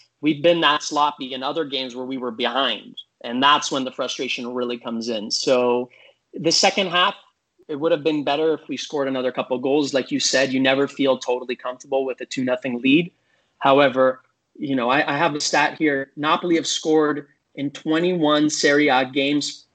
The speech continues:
for only the third time in history. And the previous two seasons that we did that was in nineteen thirty and nineteen seventy-five.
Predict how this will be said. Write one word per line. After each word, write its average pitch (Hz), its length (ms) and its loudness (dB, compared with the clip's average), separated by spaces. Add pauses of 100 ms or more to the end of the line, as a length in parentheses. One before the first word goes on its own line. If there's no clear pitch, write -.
(300)
for 143 200 0
only 151 200 4
the 139 140 -6
third 151 360 2
time 143 260 0
in 123 80 -2
history. 127 560 -2 (220)
And 131 180 -2
the 123 60 -2
previous 165 460 4
two 151 200 4
seasons 143 460 2
that 131 100 4
we 131 100 0
did 143 200 2
that 127 180 4
was 120 240 -4 (200)
in 139 120 0
nineteen 151 400 2
thirty 143 400 -2
and 127 160 -6
nineteen 131 360 -4
seventy-five. 117 720 0